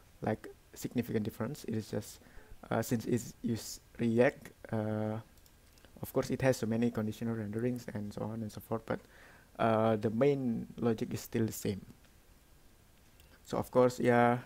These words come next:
previously, of course, we are already familiar with this.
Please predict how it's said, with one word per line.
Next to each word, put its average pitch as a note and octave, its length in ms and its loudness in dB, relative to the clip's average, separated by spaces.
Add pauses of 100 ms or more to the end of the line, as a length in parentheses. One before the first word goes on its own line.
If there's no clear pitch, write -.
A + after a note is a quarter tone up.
(800)
previously, B2+ 480 2
of - 180 -2
course, C#3 180 0
we A#2+ 100 2
are A#2+ 80 6
already A#2+ 260 2
familiar A#2 460 0
with G#2 160 -6
this. - 280 -4